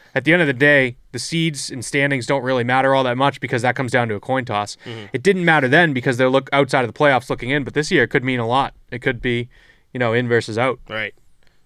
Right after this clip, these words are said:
Speaker 2: Hmm. Yeah. I, again, we don't know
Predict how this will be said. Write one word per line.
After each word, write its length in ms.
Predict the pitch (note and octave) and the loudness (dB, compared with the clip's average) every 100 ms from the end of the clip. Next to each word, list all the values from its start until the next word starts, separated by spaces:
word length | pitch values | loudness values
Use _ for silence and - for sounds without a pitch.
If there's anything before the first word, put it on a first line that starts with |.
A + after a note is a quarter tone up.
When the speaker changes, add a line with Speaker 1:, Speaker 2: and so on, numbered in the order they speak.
| _ _ _ - | _ _ _ -10
Speaker 2:
Hmm. 160 | F3 B2 _ - - _ _ _ _ | -10 -10 _ -20 -20 _ _ _ _
Yeah. 300 | B2+ C#3+ B2+ - _ _ _ | -2 0 0 -4 _ _ _
I, 300 | C#3+ - - _ _ _ - | -10 -10 -14 _ _ _ -14
again, 340 | A#2 C#3+ C#3 | -2 -2 -2
we 80 | B2+ | -4
don't 140 | C#3 | -2
know 240 | C#3+ C3+ | -4 -6